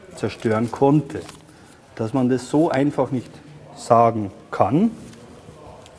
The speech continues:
äh, und einige Haken hat, äh, beweist uns dieses Selbstporträt selber.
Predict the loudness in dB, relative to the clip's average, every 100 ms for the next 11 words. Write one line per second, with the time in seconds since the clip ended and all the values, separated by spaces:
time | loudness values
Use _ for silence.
0 | -20 -20 -20 -20 -20 -20 -20 _ -2 2
1 | 4 2 -6 -20 -20 _ -12 -4 -4 -2
2 | 0 0 0 -4 0 2 2 2 -4 -2
3 | -6 -6 -16 -20 _ _ _ _ _ _
4 | -6 -4 -4 -6 -20 _ _ -6 -2 0
5 | 0 -4 -6 -6 -6 -6 -6 -6 -4 -6
6 | -8 -10 -10 -10 -8 -8 -8 -18 -12 -6
7 | -4 0 0 -2